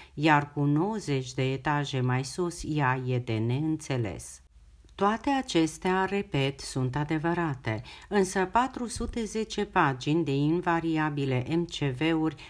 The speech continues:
nu pot aparține nici unei limbi oricât de dialectală sau rudimentară ar fi ea. Unii au insinuat că fiecare literă ar putea să aibă o influență asupra literei următoare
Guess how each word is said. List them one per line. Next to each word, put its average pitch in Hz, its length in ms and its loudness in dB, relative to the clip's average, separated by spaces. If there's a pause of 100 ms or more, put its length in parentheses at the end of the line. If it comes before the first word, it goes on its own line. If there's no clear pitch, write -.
(100)
nu 208 180 0
pot 233 260 -4
aparține 151 680 0
nici 160 340 0
unei 143 340 0
limbi 151 380 0 (100)
oricât 190 600 -4
de 127 240 -2
dialectală 127 840 0
sau 127 280 -2
rudimentară 120 960 -2
ar - 260 -6
fi 110 260 -2
ea. 98 200 -4 (1080)
Unii 269 340 4
au 208 160 4
insinuat 156 720 2
că 156 140 -2
fiecare 180 600 -2
literă 147 560 -2
ar 156 160 0
putea 190 360 -6
să 202 180 -4
aibă 160 340 0
o 170 40 2
influență 151 720 0
asupra 143 460 -2
literei 135 520 -4
următoare 135 840 0